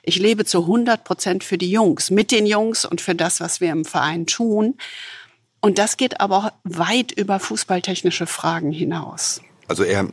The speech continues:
Speaker 2: sorgt sich um seine Spieler wirklich ganz tief. Also er pflegt diese gegenseitigen Kontakte, persönliche Kontakte eins zu eins und will sie wirklich als Mensch kennenlernen, nicht nur als Spieler, um eben zu verstehen,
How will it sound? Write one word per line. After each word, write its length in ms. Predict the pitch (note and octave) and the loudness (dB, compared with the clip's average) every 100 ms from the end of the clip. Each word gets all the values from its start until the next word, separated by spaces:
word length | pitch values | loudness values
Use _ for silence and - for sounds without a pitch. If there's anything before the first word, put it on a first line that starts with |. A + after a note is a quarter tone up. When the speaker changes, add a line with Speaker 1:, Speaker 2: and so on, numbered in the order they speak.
| - | -6
Speaker 2:
sorgt 520 | E2+ D2+ F#2 B2+ - | -6 2 2 2 -2
sich 200 | - B2 | -4 -2
um 160 | - A2 | 2 0
seine 280 | G#2 F#2+ F2+ | 2 0 0
Spieler 500 | - G2 F#2+ E2+ - | -2 -4 -2 -2 0
wirklich 560 | G#2+ A2 F#2+ - - - G2+ | 0 0 -8 -8 -14 -20 -6
ganz 320 | F2+ G2 - | -2 -2 -4
tief. 220 | - C3 - | -4 -4 -4
Also 120 | - | -6
er 60 | |
pflegt 380 | - - G#2+ G#2+ | -6 -2 -2 -2
diese 260 | F2+ F#2 D#2 C2+ - - - - - | -2 0 0 -2 -14 -20 -20 -18 -4
gegenseitigen 880 | G#2 G#2 G2+ F#2 F2+ F2 F2+ E2+ D#2+ | -2 2 2 2 0 -2 -2 -2 -2
Kontakte, 760 | - E2 - G#2+ - - F#2+ F2+ | -6 -6 -2 -4 -4 2 4 4
persönliche 720 | - - E2+ G#2 A2+ G#2+ G#2+ | -2 -4 0 4 2 2 -4
Kontakte 680 | - E2 - D#2+ - D#2+ - | -4 -4 -4 -8 -2 -4 -2
eins 300 | E2+ - - | -6 -6 -4
zu 120 | C#2+ | -2
eins 440 | F#2 G#2+ G#2+ - - - - - - | 0 0 -2 -8 -16 -16 -14 -14 -6
und 100 | F2+ | -2
will 120 | G#2+ | 0
sie 100 | G#2+ | 2
wirklich 220 | A2 - A2 | 0 -2 -6
als 160 | - | -2
Mensch 340 | A2+ D#3+ - - | 0 2 0 -2
kennenlernen, 520 | D#2 C2+ C2 C#2 D#2 | -6 -6 -6 -6 -4
nicht 140 | G#2+ | -2
nur 100 | A2 | 0
als 120 | D#2+ | 0
Spieler, 400 | - A#2+ E2 B1 - - - - - - | -4 -4 -2 -4 -8 -18 -16 -14 -14 -4
um 180 | A2 G#2 - | 2 2 2
eben 320 | A2+ A2 A2 | 4 4 2
zu 180 | - G#2+ | -2 -6
verstehen, 1000 | - F2 - - - G2 G#2 C3+ E3 F3 | -2 -2 0 -4 -2 -2 0 0 -2 -4